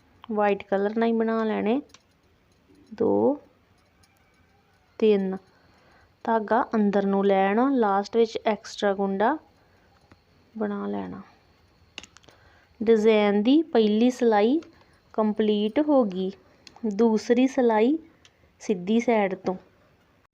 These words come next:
ਡਿਜ਼ਾਈਨ ਦੀ ਦੂਸਰੀ ਸਿਲਾਈ ਵੀ ਪਹਿਲੀ ਸਿਲਾਈ ਵਾਂਗ ਹੀ ਬਣਾਉਣੀ। ਐਕਸਟਰਾ ਕੁੰਡਾ ਲਾ ਲੈਣਾ, ਰੈੱਡ ਧਾਗੇ ਨੂੰ ਅੰਦਰ ਨੂੰ ਲੈ ਆਉਣਾ।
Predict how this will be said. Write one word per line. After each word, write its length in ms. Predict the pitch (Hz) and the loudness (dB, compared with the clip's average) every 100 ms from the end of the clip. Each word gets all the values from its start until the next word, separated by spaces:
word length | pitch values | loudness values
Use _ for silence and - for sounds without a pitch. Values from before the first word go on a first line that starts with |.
| _ _ _ _ _ _ - | _ _ _ _ _ _ -12
ਡਿਜ਼ਾਈਨ 600 | 226 233 214 226 226 220 | -2 0 4 4 4 2
ਦੀ 120 | 220 277 | 2 2
ਦੂਸਰੀ 520 | 240 226 214 254 269 | 2 0 2 2 2
ਸਿਲਾਈ 380 | 269 269 233 220 | 2 2 2 2
ਵੀ 140 | 220 302 - | 2 0 2
ਪਹਿਲੀ 400 | 214 214 226 254 | 2 4 4 2
ਸਿਲਾਈ 360 | 254 240 208 | 2 4 4
ਵਾਂਗ 360 | 196 202 208 214 | 2 0 2 2
ਹੀ 100 | 254 330 - | 0 0 0
ਬਣਾਉਣੀ। 480 | 233 233 233 214 190 - _ _ _ _ _ _ | 2 4 4 4 0 -6 _ _ _ _ _ _
ਐਕਸਟਰਾ 540 | 220 220 - - 220 214 | -2 -2 -4 -6 0 0
ਕੁੰਡਾ 340 | 208 208 208 202 | 2 2 4 2
ਲਾ 220 | 190 196 | 2 4
ਲੈਣਾ, 380 | 247 277 294 339 - _ _ _ _ _ _ _ _ - - - _ _ - - 220 | 4 6 4 2 -2 _ _ _ _ _ _ _ _ -20 -20 -20 _ _ -20 -8 -2
ਰੈੱਡ 300 | 214 208 240 - | 0 2 0 2
ਧਾਗੇ 360 | 262 220 233 | 0 2 2
ਨੂੰ 180 | 220 302 - - _ - | 4 2 0 -18 _ 0
ਅੰਦਰ 340 | 226 214 214 | 2 4 4
ਨੂੰ 200 | 208 208 | 2 2
ਲੈ 140 | 208 208 | 2 2
ਆਉਣਾ। 360 | 208 226 277 | 2 2 2